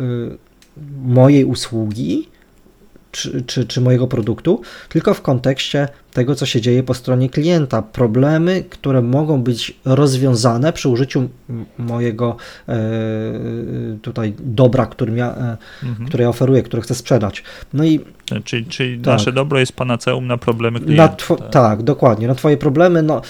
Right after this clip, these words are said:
Speaker 1: i w, i w takim u-, kontekście używanie, czy ma pan problem, nie wiem, e, z wysyłką maili? No tak, zdarza się, że nie dochodzą do odbiorcy i w tym momencie, kiedy my oferujemy usługę, na przykład S M T P w chmurze, mm, no to,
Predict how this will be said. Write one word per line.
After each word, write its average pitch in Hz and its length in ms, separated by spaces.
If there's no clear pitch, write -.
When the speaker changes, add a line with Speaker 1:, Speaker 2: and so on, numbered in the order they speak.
Speaker 1:
i 156 100
w, 127 120
i 170 60
w 127 60
takim 170 360
u-, 139 320
kontekście 135 640
używanie, 127 540
czy 135 120
ma 143 140
pan 131 180
problem, 127 460
nie 120 80
wiem, 107 160
e, 110 320
z 104 80
wysyłką 143 400
maili? 123 420
No 165 400
tak, 156 280
zdarza 139 300
się, 147 120
że 131 100
nie 131 80
dochodzą 127 360
do 120 80
odbiorcy 117 540
i 147 80
w - 40
tym 170 140
momencie, 147 360
kiedy 135 220
my 143 140
oferujemy 127 640
usługę, 127 440
na 117 100
przykład 120 380
S 135 160
M 127 120
T 131 100
P 127 140
w - 60
chmurze, 120 520
mm, 117 340
no 135 180
to, 147 320